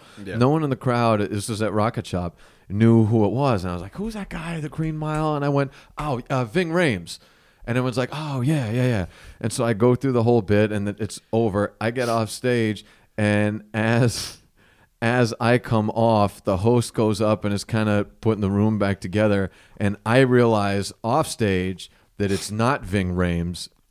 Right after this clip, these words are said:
Speaker 1: Uh-huh.
Speaker 2: that was in The Green Mile. It
Speaker 1: Uh-huh.
Speaker 2: was Michael Clark Duncan, who
Speaker 1: Uh-huh.
Speaker 2: looks nothing like Ving Rhames at all. They just happen to be two gigantic black men.
Speaker 1: <laughs>
Speaker 2: And then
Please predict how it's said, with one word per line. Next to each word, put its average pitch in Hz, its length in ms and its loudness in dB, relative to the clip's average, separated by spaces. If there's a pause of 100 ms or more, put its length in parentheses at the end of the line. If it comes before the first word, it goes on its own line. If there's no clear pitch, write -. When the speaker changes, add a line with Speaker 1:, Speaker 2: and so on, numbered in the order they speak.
(120)
Speaker 1:
Uh-huh. 85 300 -18 (240)
Speaker 2:
that 95 140 -2
was 90 140 -4
in 104 80 0
The 92 80 -2
Green 92 240 0
Mile. 87 460 0 (100)
It 104 80 0
Speaker 1:
Uh-huh. 95 120 -2
Speaker 2:
was 87 200 -2
Michael 101 300 -2
Clark 95 320 -4
Duncan, 92 420 -2 (220)
who 107 160 2
Speaker 1:
Uh-huh. 107 80 4
Speaker 2:
looks 107 220 0
nothing 113 320 0
like 95 200 0
Ving 98 160 -2
Rhames 95 240 -2
at 95 80 0
all. 98 160 2
They 95 120 -2
just 92 160 -6
happen 101 220 -2
to 92 60 -2
be 90 140 -2
two 101 200 -2
gigantic 90 640 -4
black 95 260 -4
men. 85 260 -6 (440)
Speaker 1:
<laughs> 185 360 4 (840)
Speaker 2:
And 117 180 4
then 117 200 4